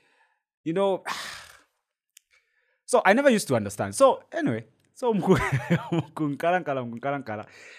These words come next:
And that's how we started pushing music. Ya manager tafaka mka-, mka flash it and pushing out makululu, you know, kuchowa, um, different, different, uh, compounds.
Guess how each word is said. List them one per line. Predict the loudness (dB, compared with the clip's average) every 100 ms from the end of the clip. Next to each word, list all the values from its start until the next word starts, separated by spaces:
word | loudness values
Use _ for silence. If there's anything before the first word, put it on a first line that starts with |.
| -4
And | -2
that's | 4
how | 4
we | 4
started | 0 -2 -2
pushing | -8 -6 -4
music. | -4 -4 -6
Ya | -4
manager | -4 -6
tafaka | -8 -12 -12
mka-, | -12 -12 -16 _
mka | -20 -12
flash | -4 -4 -4
it | -10 -10 -10
and | -14 -14
pushing | -14 -12 -10
out | -10
makululu, | -12 -10 -8 -8 -8 -10 -12 _ -20 -14
you | -6
know, | -6
kuchowa, | -6 -10 -4 -2 4 6 6 6 2 -8 _ _ _ -14
um, | -12 -12 -12 -14 -16 -16 -16 -10
different, | -4 -2 -2
different, | -4 -4 -4 -4 -10
uh, | -10 -10
compounds. | -8 -6 -6 -6 -12 -20